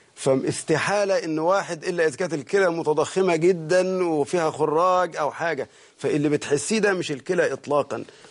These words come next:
والألم اللي بتشعري بيه ده ألم إما في العضلات أو في العظم، وليست له علاقة بالكلى، لأن ألم الكلى الألم الحركي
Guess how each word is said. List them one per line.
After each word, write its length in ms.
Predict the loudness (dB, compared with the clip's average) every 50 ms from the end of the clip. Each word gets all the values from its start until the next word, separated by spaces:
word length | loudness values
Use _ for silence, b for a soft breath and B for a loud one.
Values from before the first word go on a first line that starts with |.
| B 0
والألم 420 | 0 2 2 2 2 2 0 0
اللي 120 | -4 -4
بتشعري 500 | -6 -8 -10 -6 -2 -2 0 0 0 0
بيه 160 | -2 0 0 2
ده 240 | 2 2 2 2
ألم 220 | 0 0 0 -2 -4 -4
إما 220 | -4 -2 0 -2 -2
في 80 | 0
العضلات 560 | 0 0 0 0 2 2 2 2 2 0 -2 -2
أو 120 | -4 -4
في 120 | -4 -2
العظم، 380 | -2 0 2 0 0 -2 -6 -12 b b b b b b
وليست 600 | 0 2 2 4 2 2 0 0 -2 -2 0 0
له 280 | -2 0 2 2 2 2
علاقة 500 | 2 0 0 2 0 0 0 -2 -4 -4
بالكلى، 460 | -4 -4 -8 -2 -2 0 0 2 0
لأن 280 | 0 0 0 0 0
ألم 280 | 2 2 0 0 2 0
الكلى 520 | 0 -2 -2 -2 0 0 0 0 -2 -4
الألم 460 | -6 -4 -2 -2 0 0 0 2 0 0
الحركي 720 | -2 -2 -2 0 0 0 0 -2 -4 -6 -6 -6 -6